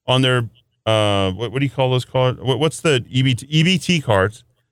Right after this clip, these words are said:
that their E B T cards doesn't go as far and they need to vote Republican. 'Cause that's what I would be focused on right now. If you're a gubernatorial candidate,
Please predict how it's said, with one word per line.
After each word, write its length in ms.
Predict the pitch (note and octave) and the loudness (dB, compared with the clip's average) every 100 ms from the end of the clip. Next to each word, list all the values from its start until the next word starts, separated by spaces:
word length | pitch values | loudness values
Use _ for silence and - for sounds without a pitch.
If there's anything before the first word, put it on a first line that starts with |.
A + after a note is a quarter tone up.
| _ - | _ -2
that 140 | D#3 | 0
their 140 | E3 | 0
E 160 | D#3+ F#3 | 2 2
B 160 | F#3 F#3+ | 4 2
T 240 | - F#3 | 0 -2
cards 300 | D3 C#3+ B2 | 2 0 2
doesn't 220 | C3 B2+ | 0 0
go 120 | A#2+ | 2
as 80 | A#2 | 0
far 200 | - A#2 | 2 0
and 100 | A#2 | 2
they 80 | A2+ | 2
need 160 | A#2+ A2+ | 2 0
to 60 | G2+ | 2
vote 180 | G#2+ | 0
Republican. 540 | D2 F#2 G2 F2 - - _ _ _ _ _ _ _ _ _ _ _ _ | 0 -2 -2 -2 -4 -12 _ _ _ _ _ _ _ _ _ _ _ _
'Cause 100 | D3 | 0
that's 180 | F3+ - | 0 0
what 100 | F3 | 0
I 80 | D3+ | 2
would 140 | E3 | 2
be 80 | A2+ | 0
focused 400 | F2+ F#2 F2 - | 0 0 -2 -2
on 120 | E2+ | -2
right 160 | E2 A1+ | -2 -2
now. 240 | C#2+ D#2+ E2+ | -2 -2 0
If 100 | C#3+ | -2
you're 120 | C4+ | 0
a 60 | |
gubernatorial 560 | F#3+ G3+ F#3+ C#3+ D#3 E3 | 2 2 0 0 0 0
candidate, 460 | - F3 F3+ G3+ | 0 0 0 -2